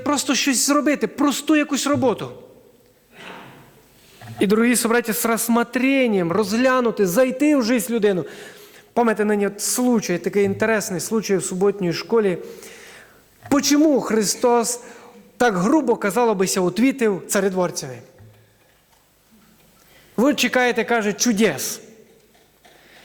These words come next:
І то в той момент царедворцеві прийшлося, пам'ятаєте, що зробити? Заглянути в себе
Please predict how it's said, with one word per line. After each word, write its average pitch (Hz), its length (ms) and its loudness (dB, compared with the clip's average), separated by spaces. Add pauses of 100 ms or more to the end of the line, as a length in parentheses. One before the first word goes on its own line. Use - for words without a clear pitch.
(180)
І 196 120 2
то 208 140 2
в 190 60 -4
той 254 200 4
момент 226 640 2 (200)
царедворцеві 214 680 0
прийшлося, 208 500 -2
пам'ятаєте, 247 380 0
що 214 180 -2
зробити? 175 440 -2 (960)
Заглянути 190 680 0
в 156 80 -2
себе 175 260 -4